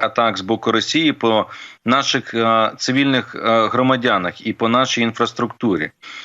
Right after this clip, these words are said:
Ось це, власне кажучи, аргументація, яка є. Для цього нам потрібна певна кількість ракет, сил і засобів для того, щоб ворога ослабити, для того, щоб в тому числі, а,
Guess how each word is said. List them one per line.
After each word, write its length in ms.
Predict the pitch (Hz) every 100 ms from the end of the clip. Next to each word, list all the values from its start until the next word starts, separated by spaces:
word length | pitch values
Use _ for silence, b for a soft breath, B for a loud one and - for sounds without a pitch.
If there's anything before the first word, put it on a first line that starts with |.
| B B -
Ось 340 | 117 120 -
це, 180 | - 165
власне 380 | 175 165 147 147
кажучи, 420 | 143 143 139 -
аргументація, 760 | 135 123 139 135 135 127 - 123
яка 240 | 120 -
є. 200 | 131 107
Для 160 | 95 101
цього 260 | - 165
нам 200 | 175 147
потрібна 720 | 131 120 131 139 127 120 110 92 B B B B -
певна 300 | - 147 139
кількість 460 | 120 139 107 113 -
ракет, 440 | 110 - 101 98
сил 280 | - 127 135
і 20 |
засобів 540 | 101 101 92 110 120 127
для 120 | 107
того, 280 | - 120 120
щоб 200 | - 110
ворога 460 | 113 127 117 110
ослабити, 800 | 110 117 - 107 87 98 - 127 - B B B
для 140 | 104 110
того, 260 | 139 131
щоб 260 | 131 139 123
в 40 | 120
тому 320 | - 135 120
числі, 580 | - 107 - 113 104 87 B B B _ -
а, 760 | 107 107 107 104 104 104 104